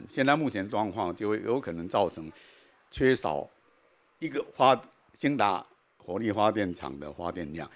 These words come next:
你必须要十分钟之内调度到这么大的量，来弥补天气变化产生的这个发电的这个减少，不然你的系统就完了。所以这两个意外就是你，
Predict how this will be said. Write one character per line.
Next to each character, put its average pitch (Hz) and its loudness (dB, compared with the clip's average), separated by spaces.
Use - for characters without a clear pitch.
你 107 -6
必 156 -2
须 139 -2
要 127 6
十 110 -4
分 127 0
钟 127 0
之 117 -6
内 110 -2
调 127 8
度 117 -2
到 104 2
这 113 -4
么 98 -6
大 92 -8
的 78 -10
量， 85 -10
来 107 -2
弥 117 0
补 - -8
天 107 -2
气 95 -10
变 107 -2
化 95 -4
产 71 -12
生 85 -8
的 78 -10
这 90 -18
个 80 -16
发 101 6
电 98 2
的 78 -6
这 76 -8
个 85 -8
减 80 -4
少， - -12
不 139 2
然 101 6
你 90 -12
的 87 -4
系 - -6
统 73 -10
就 82 -6
完 - -12
了。 - -20
所 139 4
以 127 6
这 170 6
两 104 6
个 95 -2
意 151 -2
外 123 6
就 110 0
是 107 -6
你， 80 -6